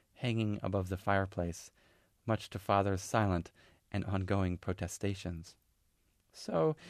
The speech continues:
in a way, it made sense that Doctor Clare would get annoyed at me when I said "grasshopper" instead of "grasshopper" or ex-parrot pus instead of asparagus, because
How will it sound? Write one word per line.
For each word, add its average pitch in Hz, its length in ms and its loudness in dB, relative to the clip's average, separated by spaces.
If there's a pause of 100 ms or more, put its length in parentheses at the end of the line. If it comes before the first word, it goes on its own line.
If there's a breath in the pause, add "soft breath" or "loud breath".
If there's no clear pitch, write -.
(360 loud breath)
in 165 100 0
a 160 80 2
way, 139 380 4 (180 loud breath)
it 147 140 2
made 151 200 6
sense 160 300 4
that - 180 2
Doctor 104 280 2
Clare 104 400 4
would 98 180 0
get 101 140 4
annoyed 101 320 2
at - 100 -4
me 85 280 -2 (200 loud breath)
when 110 140 2
I 104 80 6
said 92 340 2 (260 soft breath)
"grasshopper" - 1120 -4 (140)
instead 104 300 2
of 92 240 0
"grasshopper" 95 640 2
or 92 260 2 (360 loud breath)
ex-parrot - 640 -2
pus - 480 -6
instead 101 260 2
of 92 220 2 (160)
asparagus, - 680 -4 (260 loud breath)
because 113 380 2